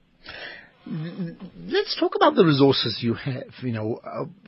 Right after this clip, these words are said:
in, in, in terms of fact checking. So, so you would obviously, somebody would, would, like myself, would, would investigate something and ask you to check it out. But, but you'd need to have a team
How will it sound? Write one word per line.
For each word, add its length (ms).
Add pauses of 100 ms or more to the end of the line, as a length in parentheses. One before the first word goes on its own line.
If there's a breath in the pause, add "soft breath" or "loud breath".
(140)
in, 180
in, 160
in 140
terms 420
of 200 (500 soft breath)
fact 200 (120)
checking. 560
So, 260
so 140
you 280
would 280
obviously, 840 (220 loud breath)
somebody 380
would, 240
would, 180
like 260
myself, 440
would, 140
would 100
investigate 580
something 260
and 100
ask 200
you 60
to 80
check 280
it 80
out. 220 (320 loud breath)
But, 180
but 160
you'd 200 (120)
need 280
to 100
have 200
a 60
team 540